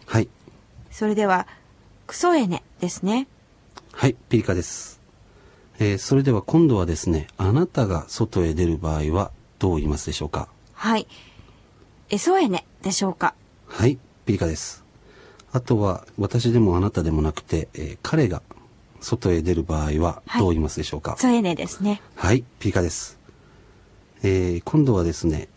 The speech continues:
Speaker 1: あの、相手を含む私たち。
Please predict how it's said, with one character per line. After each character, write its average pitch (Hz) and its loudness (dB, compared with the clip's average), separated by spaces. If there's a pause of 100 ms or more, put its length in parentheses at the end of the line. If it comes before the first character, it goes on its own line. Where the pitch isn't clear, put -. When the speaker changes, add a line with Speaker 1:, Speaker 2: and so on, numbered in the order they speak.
(180)
Speaker 1:
あ 90 0
の、 82 0
相 107 2
手 147 0
を 107 4
含 - 2
む 80 0
私 80 -2
た - -10
ち。 - -12